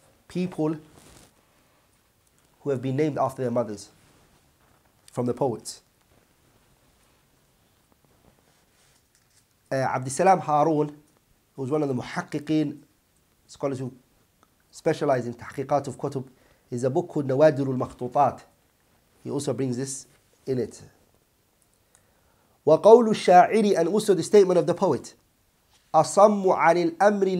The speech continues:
الذي لا أريده." They are deaf. Sorry, they are deaf. They are, they are deaf.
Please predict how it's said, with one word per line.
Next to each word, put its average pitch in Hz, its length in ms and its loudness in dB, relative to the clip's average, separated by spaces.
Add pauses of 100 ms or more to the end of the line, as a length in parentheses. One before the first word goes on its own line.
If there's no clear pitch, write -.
الذي 190 280 0
لا 202 220 8
أريده." 202 540 -2
They 175 160 4
are 160 100 8
deaf. 196 480 2 (1160)
Sorry, 143 220 -6
they 165 220 2
are 160 160 6
deaf. 185 420 6 (2500)
They 160 160 2
are, 190 380 8 (880)
they 160 160 2
are 156 180 6
deaf. 165 640 0